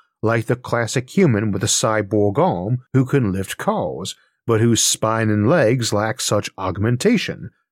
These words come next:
ripping his arm off. And that's contemplating things you could predict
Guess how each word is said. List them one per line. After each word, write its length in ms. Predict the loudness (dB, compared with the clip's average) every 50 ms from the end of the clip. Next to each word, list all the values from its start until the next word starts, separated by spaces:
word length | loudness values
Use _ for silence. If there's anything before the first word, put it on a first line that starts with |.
| _
ripping 360 | -2 -2 -2 0 -2 -2 -4 -2
his 260 | 0 0 0 2 2
arm 260 | 2 2 2 2 0
off. 320 | -2 -4 -6 -8 -10 -12 _ _ _ _ _ _ _ _ _ -4
And 200 | 0 0 2 2
that's 220 | 2 0 0 -4
contemplating 640 | -6 -4 -2 -2 0 0 -2 -2 -2 -2 -2 -2 0
things 280 | 0 0 0 0 0 0
you 80 | -2
could 160 | -4 -6 -10 -8
predict 460 | -8 -2 0 2 2 0 0 -4